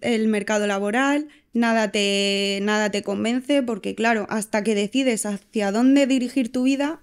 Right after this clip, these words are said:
qué estudiar, qué no estudiar, en qué trabajar, pasa tiempo. Yo venía de un, de un hogar sin dinero, tenía que trabajar, a mí no me iban a decir, "Toma dinero para que te vayas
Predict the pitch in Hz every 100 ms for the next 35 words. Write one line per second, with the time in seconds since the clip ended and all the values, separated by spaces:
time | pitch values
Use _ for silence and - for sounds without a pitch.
0 | - - 226 - 220 214 240 240 226 208
1 | - 208 208 240 240 - - - - 226
2 | 220 208 202 202 - 240 240 _ _ _
3 | _ _ _ _ _ _ _ - 208 196
4 | 226 - _ _ 196 220 208 214 226 262
5 | 262 214 208 208 208 208 208 214 214 214
6 | 202 220 220 277 254 214 247 233 - _
7 | _ _ _ 220 202 202 220 262 226 220
8 | 254 226 214 226 254 240 208 196 202 214
9 | 196 226 220 208 202 208 208 208 202 202
10 | 196 202 214 202 196 190 190